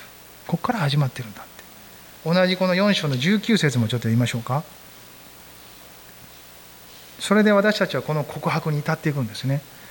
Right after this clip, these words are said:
一緒に読みましょう。「私たちは愛しています。神がまず私たちを愛してくださったからです。」アーメン。あの当時の弟子たち、ヨハネたちも感じてたんですね。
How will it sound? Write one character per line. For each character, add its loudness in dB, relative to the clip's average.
一 4
緒 4
に 8
読 4
み 8
ま 6
し 0
ょ 2
う。 -6
「私 4
た 4
ち 0
は 4
愛 6
し 0
て 4
い 6
ま 8
す。 2
神 6
が 6
ま 4
ず 0
私 2
た 4
ち -2
を 4
愛 6
し 0
て 2
く -2
だ 4
さ 0
っ -2
た 2
か -2
ら -2
で -4
す。」 -4
ア -4
ー 0
メ 2
ン。 -4
あ 2
の 4
当 4
時 4
の 6
弟 4
子 -4
た 4
ち、 0
ヨ 4
ハ 4
ネ 4
た 2
ち -8
も -4
感 -6
じ -8
て -2
た -2
ん -4
で -10
す -10
ね。 -10